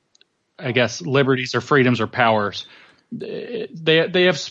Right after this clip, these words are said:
they, they become pr-, protected classes. They become special in some way. They gain access to certain things that would be unthinkable for other identity groups. Now, of course, this, the danger here is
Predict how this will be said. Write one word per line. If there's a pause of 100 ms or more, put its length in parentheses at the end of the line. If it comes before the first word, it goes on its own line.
(100)
they,
they
become
pr-,
protected
classes.
They
become
special (260)
in
some
way.
They
gain
access
to
certain
things (400)
that
would
be
unthinkable
for
other
identity
groups. (320)
Now,
of
course,
this,
the
danger
here
is